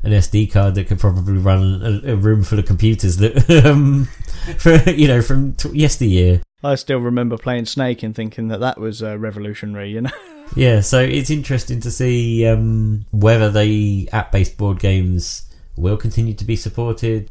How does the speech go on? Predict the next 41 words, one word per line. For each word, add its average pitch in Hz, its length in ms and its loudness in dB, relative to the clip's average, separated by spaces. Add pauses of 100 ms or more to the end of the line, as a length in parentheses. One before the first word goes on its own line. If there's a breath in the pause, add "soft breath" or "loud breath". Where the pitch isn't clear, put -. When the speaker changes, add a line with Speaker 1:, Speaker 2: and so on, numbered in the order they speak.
Speaker 1:
and, 98 680 0
you 107 120 -4
know, 95 100 2
how 95 140 2
backwards 90 420 -4
compatible 92 480 0
they'll 90 120 -2
be, 98 280 0
or 98 140 -4
whether 101 200 0
they 98 140 0
will 98 140 -2
just 95 160 -4
become 95 280 0
a 92 40 0
thing 92 200 0
of 90 60 0
the 90 80 -2
past. - 400 -6
Who 90 100 0
knows? 95 440 -2
Speaker 2:
Well, 131 400 -2
let's, - 480 -8
uh, 139 440 -4
let, 147 200 -14
let's 214 240 -10
hope 208 240 -2
they're 165 100 -4
not. 151 320 -4 (160)
You 135 120 -2
know, 131 120 0
what, 156 220 0
one 170 180 0
fear 156 420 0
that 113 180 -6
has 117 280 -6
always 120 300 -2
gone 120 180 -4
through 117 220 -6
my 113 240 -6
mind, 107 400 -8